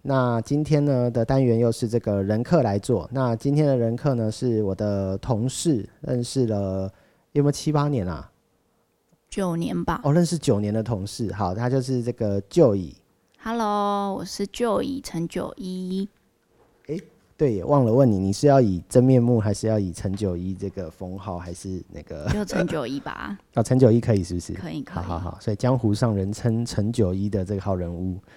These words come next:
Speaker 1: 他最讨厌人家叫他 Joyce。
Speaker 2: <laughs> 对，为什么要加C E呢？
Speaker 1: 诶，对，很怪耶，因为其实好像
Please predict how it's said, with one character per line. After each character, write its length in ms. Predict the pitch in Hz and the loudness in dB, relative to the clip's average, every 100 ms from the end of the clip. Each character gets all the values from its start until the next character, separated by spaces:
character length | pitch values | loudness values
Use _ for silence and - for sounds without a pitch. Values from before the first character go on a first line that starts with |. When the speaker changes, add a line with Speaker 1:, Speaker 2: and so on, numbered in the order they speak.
| - | -6
Speaker 1:
他 80 | 123 | 0
最 140 | 143 | 2
讨 120 | 113 | 2
厌 120 | 110 | 2
人 80 | 110 | 2
家 120 | 104 | 0
叫 140 | 104 104 | 0 -2
他 60 | |
Joyce。 460 | 107 110 87 - - - - - - | -2 -2 -2 -6 -10 -4 -4 -4 0
Speaker 2:
<laughs> 440 | 240 202 208 208 | 4 4 4 0
对， 220 | 208 202 180 | 2 2 2
为 160 | 220 | 2
什 100 | 233 | 2
么 80 | 180 | 0
要 60 | 175 | 0
加 120 | 175 | -2
C 160 | 175 165 | -2 -4
E 240 | 160 160 | -2 0
呢？ 320 | 160 170 175 - | 0 -2 -4 0
Speaker 1:
诶， 80 | |
对， 260 | 151 185 151 | 6 8 8
很 200 | 123 101 | 6 4
怪 260 | - 165 107 | 6 6 8
耶， 120 | 107 | 6
因 120 | 180 | 6
为 80 | 180 | 6
其 160 | - | 4
实 140 | 131 139 | 6 8
好 100 | 117 | 8
像 240 | 135 127 | 6 2